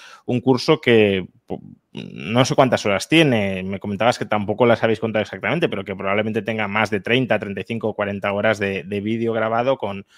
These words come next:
con clases en, en, en, en bastante profundidad en muchos asuntos.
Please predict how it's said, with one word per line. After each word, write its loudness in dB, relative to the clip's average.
con -10
clases 0
en, -8
en, -18
en, -20
en -20
bastante -12
profundidad -10
en -10
muchos -20
asuntos. -18